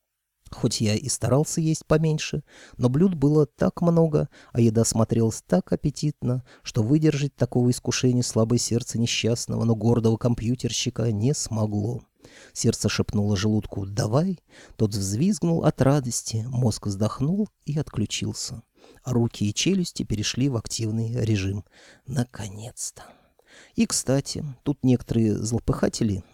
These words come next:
обвиняли меня в чрезмерном употреблении алкоголя. Так вот, на свадьбе я практически не пил,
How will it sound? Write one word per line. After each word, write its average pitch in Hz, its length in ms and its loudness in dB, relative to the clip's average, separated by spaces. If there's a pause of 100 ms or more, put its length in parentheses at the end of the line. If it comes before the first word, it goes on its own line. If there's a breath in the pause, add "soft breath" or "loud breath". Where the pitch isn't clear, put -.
обвиняли 117 520 2
меня 117 260 2
в - 60 -10
чрезмерном 117 720 2
употреблении 117 760 2
алкоголя. 117 760 -2 (540 loud breath)
Так - 200 2
вот, 120 300 2
на 127 100 2
свадьбе 170 400 0
я 117 160 2
практически - 760 -2
не 135 140 4
пил, 107 340 -2